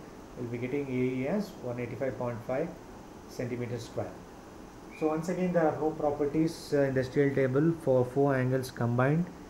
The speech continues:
in whichever fashion. So what you have to do is, you have to divide this, uh, total area obtained divided by the number of sections to be used. So the number of sections to be used here is four. So the total area divided by four for one angle section area will be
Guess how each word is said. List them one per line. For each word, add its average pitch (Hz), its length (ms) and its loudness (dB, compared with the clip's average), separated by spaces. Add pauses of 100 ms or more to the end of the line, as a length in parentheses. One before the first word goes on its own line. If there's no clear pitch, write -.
(160)
in 127 100 2
whichever 131 320 4
fashion. 123 460 -2 (1700)
So 156 220 6 (120)
what 160 160 2
you 175 80 6
have 156 100 4
to 147 80 4
do 143 140 8
is, 160 320 4 (320)
you 147 80 0
have 135 160 2
to 135 140 0
divide 165 400 4
this, 143 320 2
uh, 117 200 2 (300)
total 139 300 2
area 131 280 4
obtained 127 420 -2 (420)
divided 131 200 2
by 135 100 2
the 131 100 0
number 127 240 2
of 156 80 2
sections 123 380 -6
to 120 100 -8
be 117 80 -2
used. 117 340 -4 (540)
So 147 60 2
the 139 40 4
number 165 220 6
of 180 80 6
sections 175 320 2
to 175 80 -2
be 156 100 4
used 156 240 6
here 143 200 4
is 156 200 4
four. - 300 -2 (720)
So 160 140 0
the 156 60 0
total 180 320 6
area 170 260 10
divided 151 300 8
by 139 100 2
four 147 280 4
for 151 100 2
one 147 220 0
angle 135 220 0
section 127 380 -6
area 127 300 0
will 120 140 -2
be 185 240 2